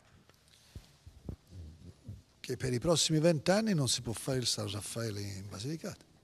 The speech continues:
A meno che, oltre, no, lo dico al di là della battuta, oltre lo sforzo che il, la regio-, l'ente regione può mettere in campo,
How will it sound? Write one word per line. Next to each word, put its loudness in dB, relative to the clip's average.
A -6
meno 2
che, 0
oltre, 0
no, -10
lo -10
dico 0
al -6
di -4
là 0
della 0
battuta, -6
oltre 0
lo 2
sforzo 0
che 2
il, -4
la 2
regio-, -2
l'ente 0
regione 4
può 4
mettere 0
in 0
campo, 2